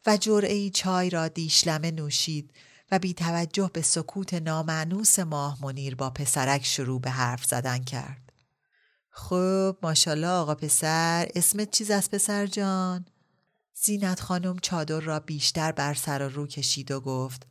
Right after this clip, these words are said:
"غلام شما امان الله." هاشم آقا گفت: "نه خیرا، نه خیر، چه فرمایشا، چرا غلام؟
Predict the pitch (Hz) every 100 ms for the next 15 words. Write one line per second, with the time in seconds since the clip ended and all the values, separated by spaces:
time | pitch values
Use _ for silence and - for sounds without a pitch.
0 | _ _ _ _ _ _ - 190 180 180
1 | 180 - 151 147 147 160 143 135 127 127
2 | 127 127 131 - _ _ _ _ _ _
3 | _ - 202 202 - 196 190 175 175 170
4 | 165 165 165 - - - - - - -
5 | 147 156 151 151 143 160 202 220 220 214
6 | 156 170 - 175 190 - 202 - 208 196
7 | 170 156 156 - 151 170 185 190 185 180
8 | 190 202 175 170 175 202 214